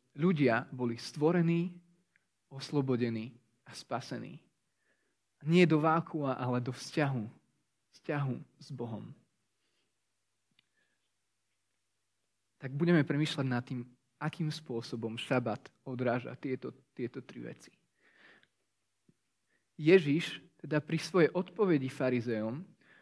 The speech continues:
v texte, ktorý sme čítali z Markovho evanjelia, naráža na to,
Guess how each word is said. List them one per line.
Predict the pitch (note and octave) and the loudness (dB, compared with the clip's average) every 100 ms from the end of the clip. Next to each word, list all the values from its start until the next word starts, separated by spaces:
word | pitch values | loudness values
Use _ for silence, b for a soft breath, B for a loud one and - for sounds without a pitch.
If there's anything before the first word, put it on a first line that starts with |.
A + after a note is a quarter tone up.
| b - | b -2
v | C3 A#2 | -2 0
texte, | D#3 E3+ - D3 | -2 -2 -4 -8
ktorý | - C3+ C3 | -6 -4 -2
sme | C3+ | -4
čítali | - C3 C3 C3 D#3 | -6 -10 -10 -8 -8
z | C3+ | -6
Markovho | B2+ C3 D3 | -6 -6 -6
evanjelia, | B2+ A#2+ A#2 B2 A2+ B2+ F#3+ - b b b | -4 -4 -4 -4 -4 -4 -6 -12 b b b
naráža | D3 E3+ G3 F3+ | 6 8 8 6
na | D#3 C#3 | 4 4
to, | C3+ E3+ E3+ | 2 0 0